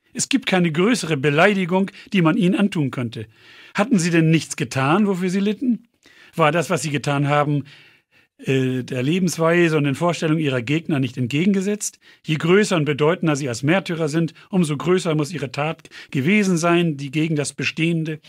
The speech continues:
verstieß. Das heißt, umso größer ist ihre Schuld gegen das Bestehende gewesen. Von den Juden wird man doch wenigstens sagen wollen, dass sie für ihr Gesetz,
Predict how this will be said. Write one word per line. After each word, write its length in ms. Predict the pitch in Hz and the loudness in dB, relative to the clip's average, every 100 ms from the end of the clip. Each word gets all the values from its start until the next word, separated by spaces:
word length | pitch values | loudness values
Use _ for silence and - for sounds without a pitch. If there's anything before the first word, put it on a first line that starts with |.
| - | -20
verstieß. 580 | - 151 - 196 135 - - - | -6 -6 0 0 0 -6 -14 -6
Das 220 | 151 120 | -6 -2
heißt, 200 | 160 156 | -2 0
umso 240 | 170 143 139 | -2 -2 -2
größer 460 | 135 180 185 170 - - | 0 0 0 -6 -8 -12
ist 140 | - 151 | -8 -4
ihre 200 | 160 139 | -2 0
Schuld 340 | - 175 175 | 2 0 0
gegen 220 | 165 147 | -2 0
das 140 | 147 135 | -2 -4
Bestehende 540 | 143 - 127 131 139 | -8 -4 -2 -2 -2
gewesen. 500 | 135 123 120 110 101 - _ _ _ - _ _ - - | -4 -4 -4 -6 -10 -16 _ _ _ -20 _ _ -20 2
Von 120 | 226 | 4
den 120 | 196 | 4
Juden 320 | 190 220 190 | 4 4 4
wird 140 | 175 170 | 2 2
man 140 | 160 | 0
doch 160 | 151 127 | 0 -2
wenigstens 400 | 156 139 139 - | -2 -2 -4 0
sagen 360 | 175 185 175 | 2 2 0
wollen, 280 | 160 165 156 - - | 0 0 0 -6 -12
dass 160 | - 160 | -4 -2
sie 80 | 175 | -2
für 120 | - | -2
ihr 200 | 170 156 | 0 0
Gesetz, 480 | 139 135 214 - | 0 2 0 0